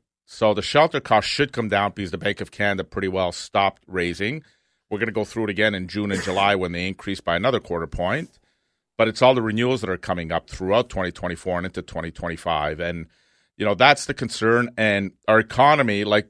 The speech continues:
most economists have said, listen, we're probably gonna have a mild recession the first half of twenty twenty-four, but we've actually been in a recession for the last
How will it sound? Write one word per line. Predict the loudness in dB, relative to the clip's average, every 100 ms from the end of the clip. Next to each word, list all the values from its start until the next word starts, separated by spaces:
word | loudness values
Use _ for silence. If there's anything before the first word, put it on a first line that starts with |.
| _
most | 0 2 2
economists | 0 4 4 2 -6
have | -8
said, | 0 2 2
listen, | 0 -2 -4 -10 _ _ _ _ _ _ _ _ -4
we're | 2
probably | 6 6 6
gonna | 4
have | 4
a | 4
mild | 4 4 4
recession | 0 0 0 0 -8
the |
first | -6 -4 -2
half | -2
of | -4
twenty | -8 -8
twenty-four, | -6 -10 -8 -4 0 0 -2 -8 _ _ _ _ _
but | 0 2
we've | 4
actually | 4 2 0 -2
been | 4 4
in | 4
a | 0
recession | -4 2 2 2 -8
for | -8
the | -4
last | 0 0 0 -6